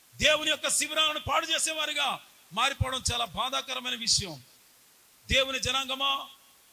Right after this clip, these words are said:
ఈ బిలాము ఇచ్చినటువంటి సలహాను బట్టి ఇస్రాయేలు ప్రజల మధ్యకు ఈ మోయాబు స్త్రీలను పంపించినప్పుడు ఇస్రాయేల్ ఏం చేశారో తెలుసా? మోయాబు స్త్రీలతో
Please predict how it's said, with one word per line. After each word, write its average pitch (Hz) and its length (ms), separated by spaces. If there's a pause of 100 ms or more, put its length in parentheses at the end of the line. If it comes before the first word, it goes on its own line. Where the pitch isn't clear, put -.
(180)
ఈ 269 200 (160)
బిలాము 320 380
ఇచ్చినటువంటి 269 600
సలహాను 262 440
బట్టి 254 580 (560)
ఇస్రాయేలు 320 640
ప్రజల 302 360
మధ్యకు 269 580 (240)
ఈ 247 120
మోయాబు 311 540
స్త్రీలను 294 300
పంపించినప్పుడు 247 1080 (500)
ఇస్రాయేల్ 247 460
ఏం 254 180
చేశారో 247 260
తెలుసా? 233 440 (440)
మోయాబు 247 640
స్త్రీలతో 208 760